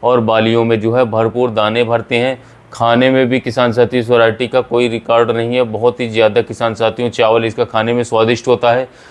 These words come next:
साथ ही किसान साथियों बात करें तो यदि हम इसके रोग प्रतिरोधक क्षमता की बात करें तो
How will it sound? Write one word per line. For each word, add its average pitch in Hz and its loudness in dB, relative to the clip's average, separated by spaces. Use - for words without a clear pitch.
साथ 120 0
ही 131 -2
किसान 120 -4
साथियों 120 -2
बात 110 0
करें 123 2
तो 131 0
यदि 123 2
हम 127 2
इसके 123 -2
रोग 120 0
प्रतिरोधक 120 0
क्षमता 107 -2
की 123 -2
बात 120 0
करें 131 0
तो 151 4